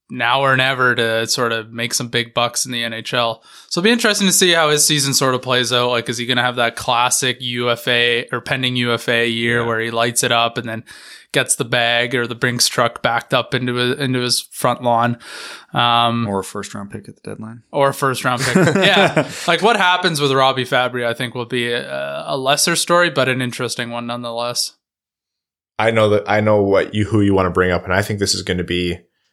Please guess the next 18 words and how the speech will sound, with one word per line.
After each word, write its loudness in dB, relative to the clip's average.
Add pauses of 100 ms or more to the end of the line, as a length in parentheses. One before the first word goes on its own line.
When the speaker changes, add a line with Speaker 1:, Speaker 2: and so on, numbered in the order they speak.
(560)
Speaker 2:
not, 0
it's -6
not 2
Lucas 2
Raymond, 2
but -8
this 2
will 0
be 2
the 2
biggest 2
story -2
on -6
the -8
Red -4
Wings. -8 (580)
Speaker 1:
Sam -6
Gagner. -6